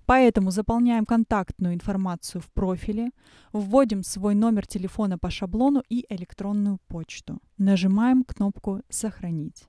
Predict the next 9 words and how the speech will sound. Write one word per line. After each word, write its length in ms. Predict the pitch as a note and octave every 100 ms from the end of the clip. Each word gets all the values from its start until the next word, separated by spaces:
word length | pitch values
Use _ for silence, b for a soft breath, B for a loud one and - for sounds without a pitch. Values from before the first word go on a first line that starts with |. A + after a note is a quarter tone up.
| _ _
Теперь 400 | A3+ - D#4 D#4
ваш 340 | F#3+ A#3 C#4+ -
профиль 420 | B3 B3 B3 A#3
готов 540 | F3 F3+ - B3+ -
к 120 | -
выполнению 680 | F#3 B3+ G#3+ G#3 G3 G3 F#3+
заявок 540 | F3+ F3 D#3+ E3 G3 -
о 100 | G3
помощи. 680 | - F3+ E3+ E3+ - -